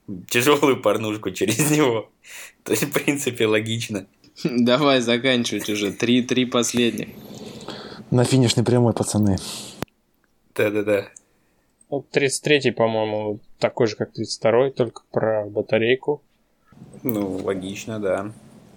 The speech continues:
Speaker 2: Э, что логично? Как будто кто-то из вас когда-нибудь делал слежение за батарейкой, если батарейка
Speaker 3: Постоянно
Speaker 2: разряжается,
Speaker 3: занимаемся
Speaker 2: то
Speaker 3: этой хи-, этой штукой. Battery stats собираем, смотрим, постоянно анализируем, всё такое. Вот,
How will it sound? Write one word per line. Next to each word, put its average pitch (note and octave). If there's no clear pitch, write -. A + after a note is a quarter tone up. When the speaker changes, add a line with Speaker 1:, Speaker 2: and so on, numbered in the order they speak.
Speaker 2:
Э, A2
что D#3
логично? C#3
Как B2+
будто D#3
кто-то C3+
из C3
вас E3
когда-нибудь B2+
делал A#2
слежение B2
за A#2
батарейкой, A2+
если G#2+
батарейка A2
Speaker 3:
Постоянно C3+
Speaker 2:
разряжается, A#2
Speaker 3:
занимаемся A2+
Speaker 2:
то G#2+
Speaker 3:
этой G#2
хи-, -
этой A#2+
штукой. F#2+
Battery A#2+
stats D3
собираем, A2+
смотрим, A2+
постоянно G2+
анализируем, G2
всё -
такое. G2
Вот, F#2